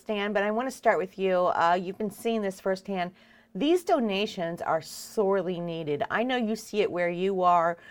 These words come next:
but, you know, you've been around forever, so you see more than just your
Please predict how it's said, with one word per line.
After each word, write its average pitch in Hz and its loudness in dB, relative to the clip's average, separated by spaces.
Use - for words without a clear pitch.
but, 185 8
you 220 2
know, 202 6
you've 220 0
been 262 4
around 196 4
forever, 185 6
so 175 2
you 196 0
see 220 -4
more 190 4
than 190 -4
just 180 0
your 185 0